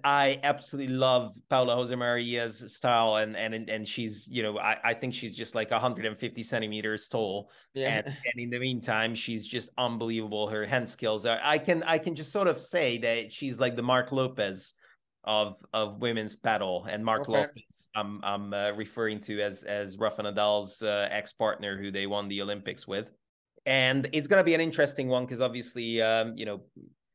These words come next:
Speaker 1: Ruiz and, and, and Teo, uh, lost in the semis against Tapia, and Stupa and Dineno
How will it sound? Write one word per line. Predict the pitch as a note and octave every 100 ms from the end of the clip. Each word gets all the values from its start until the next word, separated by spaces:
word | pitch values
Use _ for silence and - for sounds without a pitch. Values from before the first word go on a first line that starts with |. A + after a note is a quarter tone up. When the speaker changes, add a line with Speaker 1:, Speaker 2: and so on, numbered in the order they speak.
| _ _ _ _ _ _ - A#2
Speaker 1:
Ruiz | A#2+ A#2 A2
and, | A2 A2 G#2+
and, | A2 G#2+ G#2+
and | G#2+ G#2 G2+
Teo, | A#2 A2+ A2+ A2 A2
uh, | A2 G#2+ G#2 G#2+
lost | A2 G#2+ G#2 -
in | A2
the | G#2+
semis | - A2+ G#2+ G#2+ G#2
against | G2 F#2+ -
Tapia, | A2+ A2 A2+ G#2+ G#2+
and | G2+
Stupa | G2 A#2+ -
and | G#2+ G2+
Dineno | G2+ G#2 G#2 G#2 G2+